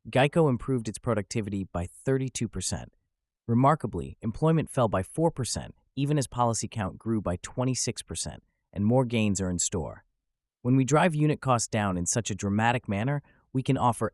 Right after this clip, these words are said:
ever greater value to our customers. The payoff. Last year, geico gained market share, earned commendable profits, and strengthened its brand.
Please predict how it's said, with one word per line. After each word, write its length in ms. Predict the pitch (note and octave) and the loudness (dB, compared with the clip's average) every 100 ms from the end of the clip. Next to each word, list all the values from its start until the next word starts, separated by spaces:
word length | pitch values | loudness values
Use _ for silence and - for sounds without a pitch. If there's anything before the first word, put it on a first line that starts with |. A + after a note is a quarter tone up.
| - | 0
ever 220 | C3 C#3+ | 2 2
greater 320 | B2 A#2 A2 | 2 0 2
value 360 | G#2+ G2 F2 E2 | 0 0 0 -4
to 140 | - | -4
our 100 | E2+ | -6
customers. 680 | - F2 - - - - - _ _ _ | -4 -6 -6 -8 -14 -16 -20 _ _ _
The 80 | - | -6
payoff. 540 | - D#3 - - - _ _ | 0 2 2 -4 -18 _ _
Last 380 | A#2 B2+ D3 - | 2 4 4 0
year, 260 | F2 C#2 - _ | -6 -8 -14 _
geico 340 | A#2+ B2 C3 A2+ | 2 2 0 0
gained 240 | A2 G2 | 0 2
market 360 | G2 A2 - E2+ | 2 2 0 -6
share, 340 | - - - _ _ - | -8 -10 -16 _ _ -2
earned 200 | A#2+ G#2+ | 0 0
commendable 520 | - A2 B2+ D3 D3 | 0 2 2 2 0
profits, 560 | - A#2+ G#2+ - F2 - | 0 0 0 -2 -6 -6
and 120 | G2 | -6
strengthened 540 | - - A#2 G#2+ F#2 | -6 -2 -2 -2 -4
its 140 | E2+ - | -6 -8
brand. 480 | - F2 B1 - | -8 -8 -10 -16